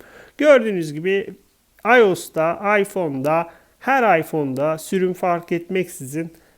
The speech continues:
Facebook karanlık modunu bu şekilde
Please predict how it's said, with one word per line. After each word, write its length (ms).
Facebook 580
karanlık 540
modunu 400
bu 80
şekilde 600